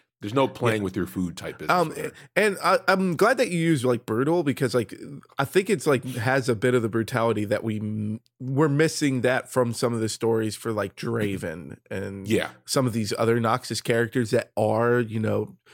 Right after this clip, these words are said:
Speaker 2: just as bloody as
Speaker 1: Yeah.
Speaker 2: Samira. But, you, you know, they were older bios, a younger Riot Games
Speaker 1: True.
Speaker 2: targeting a younger audience, but now their audience has grown up, so these stories have clearly grown up too.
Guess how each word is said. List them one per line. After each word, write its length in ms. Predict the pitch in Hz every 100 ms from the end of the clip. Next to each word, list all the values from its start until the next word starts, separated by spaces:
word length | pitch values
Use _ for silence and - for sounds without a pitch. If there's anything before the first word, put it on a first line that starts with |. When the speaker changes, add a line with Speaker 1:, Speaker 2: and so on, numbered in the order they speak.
| 123 123
Speaker 2:
just 520 | - 117 120 127 - -
as 320 | 107 117 120
bloody 600 | 120 101 101 113 135 135
as 200 | 131 120
Speaker 1:
Yeah. 60 | 147
Speaker 2:
Samira. 440 | 135 143 156 165 165 - - - -
But, 360 | 135 120 107 - - -
you, 140 | - 139
you 200 | 160 170
know, 120 | 127
they 140 | 147
were 200 | 143 135
older 280 | 139 139 135
bios, 760 | 120 120 120 120 113 113 104 -
a 80 | 131
younger 580 | 117 117 120 123 117 117
Riot 460 | 107 110 110 107 -
Games 840 | 110 107 101 107 107 - - - _ _ -
Speaker 1:
True. 280 | - 85 113 -
Speaker 2:
targeting 540 | - 131 117 117 113 113
a 100 | 117
younger 400 | 113 107 110 104
audience, 560 | 120 110 101 101 -
but 220 | - 104
now 480 | 117 120 117 110 107 - - -
their 160 | 127 131
audience 340 | 113 117 110
has 140 | - 104
grown 280 | 135 117 113
up, 240 | 123 -
so 200 | - 117
these 340 | 107 - 131
stories 400 | - 127 123 117
have 140 | - -
clearly 340 | 120 117 117
grown 280 | 104 117 113
up 180 | 113 -
too. 280 | 113 135